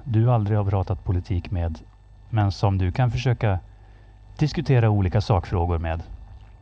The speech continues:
För att jag anser att debatterna på sociala medier, det gynnas av att en stor mångfald med människor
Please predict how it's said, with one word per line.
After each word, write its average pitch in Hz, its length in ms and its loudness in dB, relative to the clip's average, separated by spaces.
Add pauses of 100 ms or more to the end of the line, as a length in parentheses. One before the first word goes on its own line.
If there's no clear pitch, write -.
(960)
För 101 280 2
att 95 100 2
jag 113 260 4
anser 117 240 2
att 90 260 -2
debatterna 104 640 0
på 95 320 0
sociala 95 500 -2
medier, 104 320 0
det 95 180 0
gynnas 117 520 2
av 87 180 2
att - 320 -6 (460)
en 156 100 0
stor 139 300 2
mångfald 123 580 0
med 117 140 2
människor 101 540 0